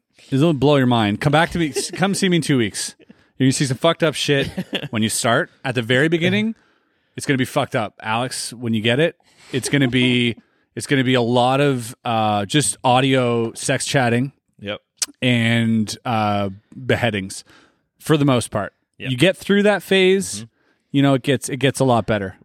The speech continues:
Speaker 2: Yep. Yeah, that's how it goes for everybody, <laughs> right?
Speaker 1: Yeah, that's how it went for
Speaker 2: All,
Speaker 1: me.
Speaker 2: but I don't know, all the new people, they've skipped that whole first phase.
Speaker 1: Yeah.
Speaker 2: They probably got no beheadings.
Speaker 1: Ah, that's fucking wild.
Speaker 2: Rotten,
Speaker 1: We were
Speaker 2: they got no rotten dot com.
Speaker 1: Yeah. Our generation's P T S D is strictly from the videos we've seen
Speaker 2: <laughs> Yeah,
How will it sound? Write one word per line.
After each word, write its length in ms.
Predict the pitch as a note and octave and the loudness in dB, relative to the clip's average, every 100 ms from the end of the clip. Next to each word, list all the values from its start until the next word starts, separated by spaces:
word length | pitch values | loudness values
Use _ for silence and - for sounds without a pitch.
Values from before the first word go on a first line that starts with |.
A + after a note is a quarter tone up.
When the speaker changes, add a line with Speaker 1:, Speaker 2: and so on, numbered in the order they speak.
| - | -6
Speaker 2:
Yep. 220 | A2 - _ _ _ - | -6 -6 _ _ _ -16
Yeah, 120 | F#2 G#2 | -12 -8
that's 180 | A2+ | -6
how 80 | D#3 | -4
it 20 | |
goes 120 | D3+ B2+ | -2 -2
for 80 | |
everybody, 280 | B2+ B2 G#2 | -2 -2 -6
<laughs> 20 | |
right? 280 | G2 B2 - | -6 -4 -4
Speaker 1:
Yeah, 220 | C#3+ - | -6 -2
that's 140 | A#2 - | -2 2
how 120 | C3+ | 2
it 40 | |
went 260 | C3 A#2 G2 - | 4 2 0 -4
for 100 | - | 0
Speaker 2:
All, 60 | D3 | 2
Speaker 1:
me. 180 | F#3+ C#3 | 0 -2
Speaker 2:
but 100 | E3 | 0
I 60 | |
don't 80 | E3 | 0
know, 80 | F3 | 0
all 180 | D3+ C#3+ | 2 2
the 60 | C#3+ | 0
new 120 | C3 | -4
people, 260 | E3 F#3+ | -4 -4
they've 220 | F3+ D3+ C3+ | -2 -4 -2
skipped 220 | F3 - | -6 -4
that 120 | B2 | -4
whole 120 | A#2+ B2+ | -2 -4
first 260 | C3 A#2+ | -6 -8
phase. 300 | C3+ B2+ - | -6 -6 -4
Speaker 1:
Yeah. 300 | A#2 G2+ F#2 E2 - | 0 2 2 -2 -16
Speaker 2:
They 60 | - | -6
probably 200 | C#3 B2+ | -4 -2
got 140 | B2+ | -2
no 140 | A#2+ A#2+ | -2 0
beheadings. 420 | A#2 A2 G#2+ F#2 | 2 0 0 -2
Speaker 1:
Ah, 380 | G#2+ A#2+ G2 E2+ | 0 0 0 -4
that's 160 | F2+ - | -8 -10
fucking 300 | - G#2 F#2+ | -6 -6 -4
wild. 380 | F#2 F#2+ F#2 F2 - _ | -2 -2 -2 -6 -16 _
Speaker 2:
Rotten, 240 | F2 A#2 | -6 0
Speaker 1:
We 120 | A#2+ C3+ | 2 4
were 160 | B2+ | 4
Speaker 2:
they 100 | B2+ | 4
got 140 | D#3 D3+ | 2 0
no 80 | D3+ | -2
rotten 260 | D3+ D3+ | -2 -2
dot 160 | C#3+ C#3 | -4 -6
com. 240 | D#3 C#3 - | -6 -8 -8
Speaker 1:
Yeah. 200 | - C3+ - _ _ _ _ - | -2 -2 -2 _ _ _ _ 0
Our 400 | C#3 F#3 G3+ G3+ C3+ B2+ C#3 | 4 6 4 2 -2 -14 -2
generation's 580 | E3+ D#3 C#3 C#3 D#3 | 0 4 2 2 -2
P 180 | - C3+ | 0 -2
T 140 | - B2+ | 2 0
S 140 | F#2+ | 0
D 260 | A2+ A2 B2 | -2 0 0
is 240 | C#3 B2+ | -2 -4
strictly 460 | - - C#3 - D3+ | -4 -2 -4 -2 -4
from 420 | C#3+ C#3+ B2 A2+ | 0 0 0 -2
the 80 | A2 | -2
videos 380 | A2 G#2+ G#2+ G2 | 0 2 0 0
we've 180 | G#2+ - | -2 0
seen 340 | A2+ G#2 G2+ - | 0 0 -2 -4
Speaker 2:
<laughs> 60 | |
Yeah, 80 | G#3 | -4